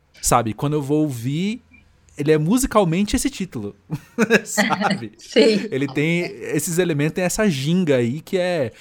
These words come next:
Speaker 1: transatlântica, assim, né?
Speaker 2: Sim, sim.
Speaker 1: De onde vem essa tua, não sei, intenção, vontade, desejo, predileção
Speaker 2: Então,
Speaker 1: por reunir esses sons diferentes?
Speaker 2: é, eu tenho, eu, eu, eu tenho muita vontade de,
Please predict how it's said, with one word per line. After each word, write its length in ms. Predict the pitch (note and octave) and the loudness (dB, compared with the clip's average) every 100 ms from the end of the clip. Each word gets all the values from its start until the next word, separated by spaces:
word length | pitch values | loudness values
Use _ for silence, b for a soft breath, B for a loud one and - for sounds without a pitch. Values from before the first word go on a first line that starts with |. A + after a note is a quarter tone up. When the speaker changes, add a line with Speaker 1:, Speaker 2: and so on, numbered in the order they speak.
| B B _ | B B _
Speaker 1:
transatlântica, 840 | - D#3+ F3 E3 D#3+ C#3+ C#3 A#2+ G2+ | 0 2 2 0 0 0 0 -4 -6
assim, 280 | F#2 - F2 | -6 -6 -6
né? 280 | F#2 G#2 A#2 | -4 -6 0
Speaker 2:
Sim, 420 | A3 G#3+ G3+ F#3+ E3+ | 4 4 4 2 0
sim. 580 | - F#3 F#3 E3+ E3 - _ - | -4 0 0 0 -4 -10 _ -10
Speaker 1:
De 120 | C3 | 0
onde 200 | A3 A#3 | 2 2
vem 280 | G#3+ F3 D#3 | 2 2 2
essa 220 | C#3+ D3+ | 0 0
tua, 440 | B2+ C#3+ C3 G#2 G2 _ _ _ | 0 0 2 0 -4 _ _ _
não 160 | - A3+ | -10 -8
sei, 280 | - D#3 A#2 | -2 -2 0
intenção, 480 | B2+ B2+ B2+ F3+ D#3 | -4 -4 -4 -2 -4
vontade, 420 | A#2+ B2 D#3 C#3+ | -6 -4 -4 -4
desejo, 540 | A2+ G2 C#3 C#3+ A#2 G#2+ | -6 -2 0 0 -2 -2
predileção 960 | A#2+ A2+ G#2+ - - D#3+ D#3+ A#2+ G2 - - _ _ _ - | -4 -4 -4 -2 2 2 2 0 -6 -14 -20 _ _ _ 0
Speaker 2:
Então, 180 | D#4 | 2
Speaker 1:
por 100 | C3+ | 4
reunir 400 | - C#3+ C3+ B2+ | 4 2 2 0
esses 200 | A#2+ B2 | -2 -4
sons 200 | - B2+ | -4 -4
diferentes? 560 | A2+ A2+ F#2+ F#2+ F#3+ G3 | -4 -6 -6 4 6 6
Speaker 2:
é, 380 | F#3+ F3 E3 - A3+ | 4 2 -2 2 2
eu 120 | B3 | 2
tenho, 320 | C#4+ C#4 C4+ - | 2 0 0 2
eu, 220 | A3+ - | 0 0
eu, 260 | G#3 G#3+ - | 0 0 -2
eu 200 | G3 G3+ | -6 -4
tenho 220 | A3+ B3 | -2 -2
muita 300 | A#3 B3 D4+ | -2 -2 0
vontade 640 | C4+ B3 A3+ A3+ A3 A3 G3 E3+ E3 | 0 0 -4 0 2 0 -4 -12 -14
de, 520 | F#3+ F#3+ F#3+ F3 D#3 | -8 -4 -2 -2 -4